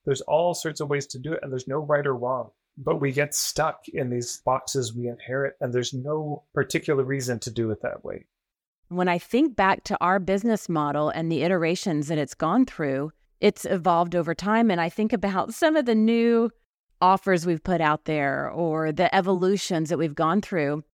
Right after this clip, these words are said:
Speaker 2: And most of them, we did not knock it out of the ballpark. Most of them went through three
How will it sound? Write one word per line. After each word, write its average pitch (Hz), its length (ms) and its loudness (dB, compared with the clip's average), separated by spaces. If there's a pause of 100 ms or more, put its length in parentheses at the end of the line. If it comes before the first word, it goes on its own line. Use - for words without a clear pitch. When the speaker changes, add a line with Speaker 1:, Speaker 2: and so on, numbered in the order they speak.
(220)
Speaker 2:
And 247 220 6
most 285 300 4
of 262 160 2
them, 175 420 0 (380)
we 247 120 0
did 349 160 4
not 165 600 2 (280)
knock 180 300 4
it 185 60 2
out 156 140 4
of 151 60 -4
the 160 60 0
ballpark. 151 680 0 (300)
Most 220 380 6
of 285 80 6
them 220 160 2
went 202 200 0
through 202 200 2
three 240 500 2